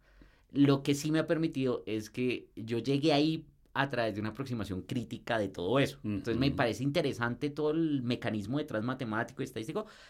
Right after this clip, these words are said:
Speaker 1: pero también, eh, me gusta mirar cuáles son las limitaciones de eso. Entonces, no
Speaker 2: Ya.
Speaker 1: soy ingenuo.
Speaker 2: Ya, ya, ya.
Speaker 1: Ay, porque hay muchas personas que usan métodos cuantitativos y,
Speaker 2: Y
Speaker 1: no,
Speaker 2: ya
Speaker 1: eso es
Speaker 2: con eso,
Speaker 1: palabra de Dios.
Speaker 2: ahí está demostrado,
Speaker 1: Exacto,
Speaker 2: ¿cierto?
Speaker 1: pero
Speaker 2: Las
Speaker 1: es que sí,
Speaker 2: demostraciones.
Speaker 1: sí, y de-,
Speaker 2: Uy,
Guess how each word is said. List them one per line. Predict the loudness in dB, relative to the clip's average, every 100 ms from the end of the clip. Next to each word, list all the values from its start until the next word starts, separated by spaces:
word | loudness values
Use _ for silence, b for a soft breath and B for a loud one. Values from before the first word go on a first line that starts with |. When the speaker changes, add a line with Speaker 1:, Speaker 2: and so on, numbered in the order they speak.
| B 6
Speaker 1:
pero | 8 8 6
también, | 4 2 4 0 0 -4 -6
eh, | -2 -2 -2 0
me | 0
gusta | 0 -4 -2
mirar | -2 -2 -2
cuáles | -4 -4
son | -4
las | -2 0
limitaciones | 0 -2 -2 -2 -4 -4 -2 2
de | 2
eso. | 2
Entonces, | -2 0 0
no |
Speaker 2:
Ya. | 2
Speaker 1:
soy | 4 2
ingenuo. | 4 4 6 4 2
Speaker 2:
Ya, | -6 -6 -6
ya, | -8 -4
ya. | -4 2
Speaker 1:
Ay, | 2
porque | 4 4
hay |
muchas | 6 4 2
personas | -2 2 2 2
que | -4 2
usan | 2 4 2
métodos | 2 -2
cuantitativos | -2 -2 -2 0 0 0
y, | -4 -6
Speaker 2:
Y | 2
Speaker 1:
no, | 4
Speaker 2:
ya | 4
Speaker 1:
eso | 6
es | 6
Speaker 2:
con | 8
eso, | 6
Speaker 1:
palabra | 6 2
de | 2 0
Dios. | 0 -2 0
Speaker 2:
ahí | 0 0
está | -2 0
demostrado, | 0 0 2 2 6
Speaker 1:
Exacto, | 6 8 6 6
Speaker 2:
¿cierto? | 4 2 0 -2
Speaker 1:
pero | 0
Speaker 2:
Las | 0
Speaker 1:
es | 2
que |
sí, | 0
Speaker 2:
demostraciones. | 0 0 0 2 2 0
Speaker 1:
sí, | 0 6
y |
de-, | 8
Speaker 2:
Uy, | 8